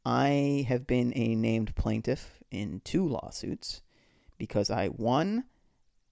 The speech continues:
have rented an apartment at any point in New York City, and two, have been employed at any point in New York City.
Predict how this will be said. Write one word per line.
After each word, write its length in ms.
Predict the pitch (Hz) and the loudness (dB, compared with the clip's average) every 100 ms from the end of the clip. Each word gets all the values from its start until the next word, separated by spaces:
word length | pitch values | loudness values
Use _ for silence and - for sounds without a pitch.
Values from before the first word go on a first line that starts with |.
| _ | _
have 320 | - 107 110 | 0 0 0
rented 400 | 113 175 214 202 | 2 2 2 2
an 160 | 180 180 | 2 -2
apartment 580 | - 139 139 147 143 - | -2 0 0 -2 -4 -4
at 140 | - - | -8 -2
any 200 | 135 165 | -2 0
point 360 | 147 120 117 110 | -2 -2 -2 -2
in 80 | 104 | -2
New 80 | |
York 260 | 104 - - | -2 -4 -4
City, 320 | - 190 226 _ _ _ _ _ _ _ _ - | -2 -2 -4 _ _ _ _ _ _ _ _ -4
and 280 | 120 110 - | -2 -2 2
two, 440 | 202 233 233 226 _ _ _ | 2 2 0 -2 _ _ _
have 260 | - 151 156 | -2 -2 0
been 140 | 175 | 0
employed 720 | 175 175 - 123 117 107 - - _ - | 0 -2 2 6 6 4 -2 -6 _ -10
at 140 | - | -6
any 160 | 95 95 | -4 -4
point 320 | - 87 82 | -4 -6 -6
in 60 | - | -8
New 100 | 67 | -6
York 200 | - - | -8 -8
City. 380 | - - - | -8 -8 -10